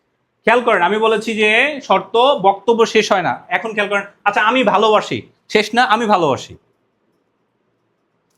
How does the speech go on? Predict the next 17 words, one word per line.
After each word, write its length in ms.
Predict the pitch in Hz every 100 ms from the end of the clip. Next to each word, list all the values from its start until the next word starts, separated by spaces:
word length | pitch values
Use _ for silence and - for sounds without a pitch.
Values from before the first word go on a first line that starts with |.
| _ _
শেষ 220 | 247 240
কি 120 | 247
না? 300 | 220 127 - _ _ _ _ - -
কথা 160 | 165 170
বলেন, 160 | 156 147
আমি 180 | 202
ভালোবাসি, 540 | 240 220 226 196 - 104 - _ - _
শেষ 220 | - 254
কিন্তু। 240 | - 240 180
কিন্তু 280 | - 262 262
এবার 160 | 269
খেয়াল 180 | 262 240
করেন, 220 | 208 147 107 _ _ _ _ _
আমি 300 | 202 254 269
পড়তে, 680 | 254 233 214 - 247 247 247 - _ _ _ _ _ _ _ _ _ _ _ _
শেষ 200 | - 175
হচ্ছে? 440 | 214 214 180 113